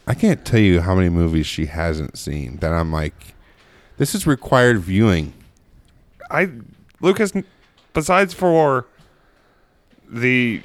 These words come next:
Speaker 2: our California friends, I don't know anyone who's seen as many movies as you.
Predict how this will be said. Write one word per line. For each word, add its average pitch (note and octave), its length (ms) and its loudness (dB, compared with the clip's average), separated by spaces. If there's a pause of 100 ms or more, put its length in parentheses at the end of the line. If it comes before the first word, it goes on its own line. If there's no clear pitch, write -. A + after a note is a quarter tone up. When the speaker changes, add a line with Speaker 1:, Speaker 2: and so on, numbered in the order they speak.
(340)
Speaker 2:
our B2 180 0
California A#2+ 720 -2
friends, F2+ 560 -2 (260)
I C#3+ 80 0
don't E3 100 0
know D#3 220 -2
anyone B2+ 380 -2
who's A2 240 -4
seen A#2+ 180 -2
as G2+ 140 -4
many G#2 240 -4
movies F#2+ 400 -4
as F2+ 140 -6
you. F2 240 -6